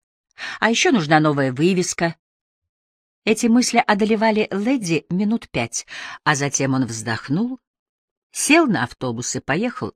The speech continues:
в аэропорт, чтобы вернуть бывшим постояльцам потерянные деньги. Он нашёл их у стойки оформления багажа. Они пересчитывали свои многочисленные чемоданы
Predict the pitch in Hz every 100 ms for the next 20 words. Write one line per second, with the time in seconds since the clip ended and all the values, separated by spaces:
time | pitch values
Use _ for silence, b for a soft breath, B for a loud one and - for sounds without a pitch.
0 | - 208 254 226 - 117 - _ - _
1 | _ _ _ _ _ - - 202 220 233
2 | 220 208 139 139 143 - 135 139 - 139
3 | 135 117 - 127 123 120 131 117 120 120
4 | 110 107 - - _ _ _ _ _ B
5 | B B B 269 381 349 233 - 190 165
6 | 165 - 220 - - 320 320 196 180 180
7 | 185 226 214 180 160 143 135 131 B B
8 | B 233 262 269 262 240 247 247 240 233
9 | 226 226 233 240 233 233 233 226 - 226
10 | 226 247 269 214